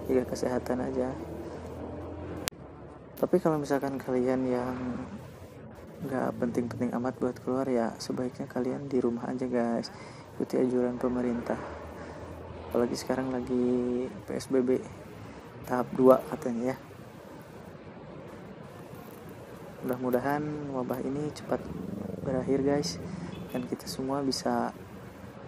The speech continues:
normal lagi, bisa kerja lagi, bisa santai-santai lagi, bisa jalan-jalan lagi, guys. Banyak orang sekarang yang jenuh,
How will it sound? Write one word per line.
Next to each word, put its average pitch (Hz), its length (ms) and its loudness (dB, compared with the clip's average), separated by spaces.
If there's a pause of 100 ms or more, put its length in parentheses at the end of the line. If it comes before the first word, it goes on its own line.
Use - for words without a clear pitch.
(120)
normal 131 440 0
lagi, 131 200 -2
bisa 123 480 0 (480)
kerja 127 240 2
lagi, 156 560 8
bisa 127 800 0 (480)
santai-santai 131 400 0
lagi, 131 320 4
bisa 127 240 4
jalan-jalan 123 560 6
lagi, 123 240 0
guys. 123 400 0 (480)
Banyak 131 240 2
orang 139 320 2
sekarang 139 320 2
yang 139 80 2
jenuh, 151 320 4